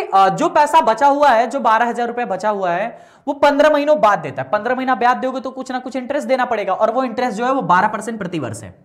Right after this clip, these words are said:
तो इसका मतलब बारह हजार रुपया पे एसआई बताओ, देखो एसआई बताओ कितने का लगेगा। बारह हजार रुपया पे बारह परसेंट की दर से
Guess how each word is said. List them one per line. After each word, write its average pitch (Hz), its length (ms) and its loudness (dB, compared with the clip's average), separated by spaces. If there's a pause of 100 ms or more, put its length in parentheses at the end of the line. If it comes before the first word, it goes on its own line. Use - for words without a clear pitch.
(680)
तो 311 80 4
इसका 330 240 2
मतलब 285 680 2
बारह 240 540 2
हजार 240 260 2
रुपया 220 260 0
पे 208 420 -6 (1200)
एसआई 214 280 0
बताओ, 143 420 -4
देखो 175 240 -8 (220)
एसआई 202 240 0
बताओ 220 240 0
कितने 190 220 -8
का 170 80 -2
लगेगा। 120 340 -6 (400)
बारह 240 460 4
हजार 240 260 2
रुपया 226 260 2
पे 208 240 -4 (1900)
बारह 208 360 4
परसेंट 254 360 -2
की 254 100 -4
दर 185 200 2
से 208 180 -6